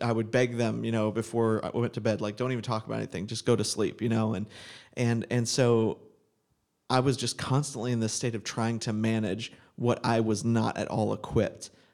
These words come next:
to manage at all. I mean, obviously, as a little kid, there's just no way. And to the point where when my parents finally did split up, it was almost a relief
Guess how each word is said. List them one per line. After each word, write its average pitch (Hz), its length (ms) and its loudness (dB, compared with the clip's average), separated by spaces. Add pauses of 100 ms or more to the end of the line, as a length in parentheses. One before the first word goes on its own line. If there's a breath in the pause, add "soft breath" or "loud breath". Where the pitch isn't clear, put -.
(120)
to 131 100 0
manage 107 460 2 (100)
at 117 220 -4
all. - 260 -2
I 113 60 -2
mean, 113 140 0
obviously, 107 380 -2
as 80 100 -4
a 101 60 -2
little 107 200 -6
kid, 101 340 -8
there's 113 180 -4
just 113 200 -6
no 107 200 -2
way. 107 360 -4 (560 loud breath)
And 135 220 4
to 151 80 6
the 139 80 8
point 147 300 2
where 120 200 4
when 113 200 2
my 117 120 2
parents 123 300 0
finally 110 260 4
did 123 240 2
split 117 320 0
up, 139 280 2
it 123 60 4
was 113 140 0
almost 117 340 0
a 107 40 -2
relief 110 500 -4